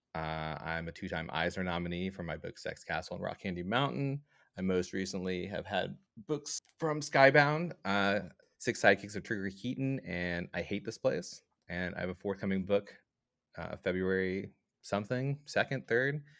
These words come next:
from Dark Horse called Where Monsters Lie. I make fun little comic books for fun little boys and girls.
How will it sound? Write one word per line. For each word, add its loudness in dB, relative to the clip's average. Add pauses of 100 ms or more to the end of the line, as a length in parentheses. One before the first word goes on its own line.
(360)
from 2
Dark 8
Horse 4
called 6
Where 4
Monsters 0
Lie. -2 (460)
I 4
make 2
fun 0
little 4
comic 2
books -4
for 0 (120)
fun -4
little 0
boys 0
and -8
girls. -4